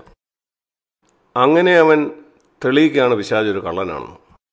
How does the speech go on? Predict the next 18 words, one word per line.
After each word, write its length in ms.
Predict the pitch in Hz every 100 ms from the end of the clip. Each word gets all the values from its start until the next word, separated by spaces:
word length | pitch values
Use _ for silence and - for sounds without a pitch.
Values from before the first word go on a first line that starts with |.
| _ _ _ _ _ _ _ _ _ _ _ _ _ _
ദൈവത്തിന്റെ 440 | 104 113 113 110 113
കൽപ്പനകൾ 400 | 107 104 107 104
അനുസരിക്കാൻ 480 | 98 95 110 101 104
കഴിയില്ലെന്നുള്ള 600 | 95 95 101 98 90 87
ഫോഷ്ക്ക്. 380 | - 80 - - - _ _ _
ദൈവത്തിന്റെ 460 | 110 113 113 120 117
എല്ലാ 300 | 113 120 127
കൽപ്പനകളും 580 | 113 107 101 98 87 78 - _ _ _ _ _ -
അനുസരിക്കാൻ 460 | 101 92 85 85
കഴിയും, 300 | 78 71 60 - _ _ _ _ _ _ _
അവൻ 220 | 117 120 131 127
നമുക്ക് 300 | 117 123 120
തരുന്ന 340 | 110 104 107 104 92 - -
അവന്റെ 400 | 95 104 104 95 - -
കൃപ 220 | 104 101
കൊണ്ട്. 280 | 98 82 - - _ _ _ _ _ _
ഈ 160 | 139 156 180 165 - _ _ _ -
സാക്ഷ്യമാണ് 800 | - 117 131 - 139 110 101